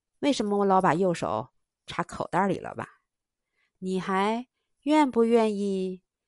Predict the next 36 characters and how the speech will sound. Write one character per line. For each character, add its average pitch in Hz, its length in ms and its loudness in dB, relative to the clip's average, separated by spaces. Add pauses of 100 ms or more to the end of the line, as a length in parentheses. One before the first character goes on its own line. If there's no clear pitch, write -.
(120)
要 190 320 2
一 175 180 -2
个 180 540 0 (280)
食 285 280 2
指 165 220 2
残 214 280 0
缺 381 200 4
的 320 120 4
男 269 180 2
朋 262 200 -2
友？ 269 240 0 (1500)
枪 170 320 -6
曼 151 440 -8 (160)
突 - 140 0
然 285 140 4
笑 302 360 2
了， - 200 -4 (480)
抓 - 200 -6
着 160 180 -2
李 147 160 -6
浪 165 240 -4
右 202 160 2
手 - 180 -4
的 - 100 -8
食 185 240 -2
指 - 240 -4 (260)
狠 247 320 2
狠 180 180 -2
地 175 100 0
咬 170 220 0
了 156 80 -8
一 190 160 -2
口。 - 240 -10 (1200)
他 - 180 -12
记 156 280 -6
得 - 160 -20